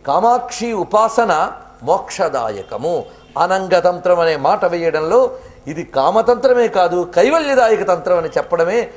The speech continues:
గురుగారి ఉద్దేశం. అందుకు అనంగతంత్రం శ్రీ విద్యా స్వరూపము. ఆ కన్ను తెరుచుకున్న విద్యే శ్రీచక్రంలో కనిపిస్తుంది.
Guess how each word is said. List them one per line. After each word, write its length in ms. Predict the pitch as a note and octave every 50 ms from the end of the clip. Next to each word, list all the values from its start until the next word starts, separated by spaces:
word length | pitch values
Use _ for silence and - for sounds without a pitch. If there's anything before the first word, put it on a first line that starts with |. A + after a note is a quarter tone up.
| - - - A#2
గురుగారి 440 | C3 D3 D3+ C3+ C#3+ C#3+ C#3 C3 C3
ఉద్దేశం. 560 | B2+ G#2+ G2 A#2+ B2 A#2 - D3 D3+ C#3+ A#2 - - - _ _ _ -
అందుకు 260 | C#3+ F3+ - - - - - -
అనంగతంత్రం 1120 | C3+ - F#3 G3+ G3 F#3+ F3+ D#3+ E3 D#3+ D3 C3+ C3 C3+ A#2+ - D#3 F3 F#3 E3 C#3+ B2+ A2+ -
శ్రీ 160 | C#3 D3 D3+
విద్యా 440 | C#3 C#3 A2+ G2+ - C#3 C3 B2 A#2
స్వరూపము. 680 | - - - A2 A2 A2+ G#2+ A2 - A#2 C3+ C#3+ C3 - - - - - -
ఆ 80 | A2 A#2+
కన్ను 360 | - - - C#3 D#3+ F3 F#3+
తెరుచుకున్న 540 | - - D3+ D3 D3 - - - C#3+ C#3 C3+
విద్యే 340 | B2 C3 A#2 A2 E3 - -
శ్రీచక్రంలో 680 | - C#3 C#3+ C#3+ C#3 D#3 - - C3 B2+ B2 D3 F3+
కనిపిస్తుంది. 720 | - - A#2 A2 - - - - - A2 A2+ A#2 C3+ A#2